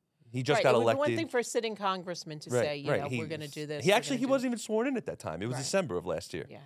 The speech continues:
Speaker 2: no.
Speaker 1: Right? So
Speaker 2: Yeah.
Speaker 1: January, they get sworn in.
Speaker 2: Right.
Speaker 1: Yeah. So, so what,
Speaker 2: But he
Speaker 1: what are
Speaker 2: has
Speaker 1: you
Speaker 2: to
Speaker 1: doing?
Speaker 2: be the big shot. He has to,
Speaker 1: Right.
Speaker 2: he has
Speaker 1: So,
Speaker 2: to
Speaker 1: so, so I feel like this guy has to keep up,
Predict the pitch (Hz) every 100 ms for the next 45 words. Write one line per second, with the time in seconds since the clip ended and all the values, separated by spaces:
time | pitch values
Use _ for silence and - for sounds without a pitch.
0 | - - - 113 156 - 123 123 139 143
1 | 101 95 98 104 - 87 85 58 - 151
2 | - _ 175 - - 120 113 - - 120
3 | 113 107 101 - _ _ - 120 294 -
4 | 143 147 - 277 330 - 151 147 _ _
5 | _ 196 196 160 180 110 104 104 147 131
6 | - - - 160 143 175 156 147 - 139
7 | 135 139 127 - 120 110 101 - _ _
8 | _ _ _ _ _ _ _ _ _ _
9 | - 160 - 120